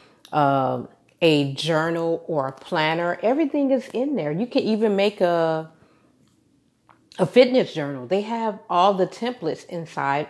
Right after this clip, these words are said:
of the Interior Wizard. So you do that. Just make sure you make a nice cover that goes with it. I would say do a lot of research, because even though it has no content,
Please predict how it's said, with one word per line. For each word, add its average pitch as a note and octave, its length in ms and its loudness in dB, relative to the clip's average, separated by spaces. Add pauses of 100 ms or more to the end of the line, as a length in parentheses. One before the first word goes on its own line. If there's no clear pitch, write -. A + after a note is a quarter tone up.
of D#3+ 240 -4
the - 160 -6
Interior D3+ 480 -2
Wizard. D#3 500 0 (440)
So - 140 0
you D#3 220 2
do G3 240 0
that. G#3+ 380 4 (200)
Just C#4+ 240 0
make D#4 160 0
sure D4 180 -2
you C4+ 120 2
make F#3+ 200 0
a E3 60 0
nice C#3+ 320 -4
cover A3+ 540 -2
that C#3+ 140 0
goes C#3+ 300 -4
with G3+ 240 0
it. B3 240 0 (480)
I D#3+ 140 6
would F#3+ 180 0
say F#3 280 2
do G#3+ 280 -2
a F#3+ 140 0
lot D#3+ 120 -2
of D3 120 -8
research, D3+ 640 -8 (440)
because D3 640 0
even G3+ 280 0
though F#3 160 4
it F3 80 4
has D#3 220 2
no D#3 160 -4
content, D3+ 640 -4